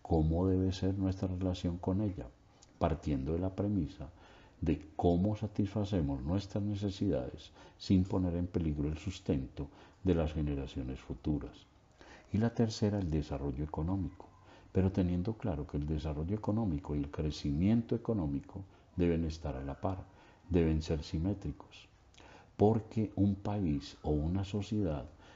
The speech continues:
puede tener entre sus indicadores económicos unos crecimientos importantes,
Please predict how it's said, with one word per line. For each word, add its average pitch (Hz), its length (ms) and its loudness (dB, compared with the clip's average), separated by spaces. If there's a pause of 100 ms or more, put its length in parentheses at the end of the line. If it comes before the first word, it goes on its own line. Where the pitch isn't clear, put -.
(160)
puede 90 220 6
tener 98 340 0
entre 73 340 -2
sus 80 320 -4
indicadores 78 680 0
económicos 82 720 0
unos 87 300 -2
crecimientos 80 760 -2
importantes, 107 1040 -2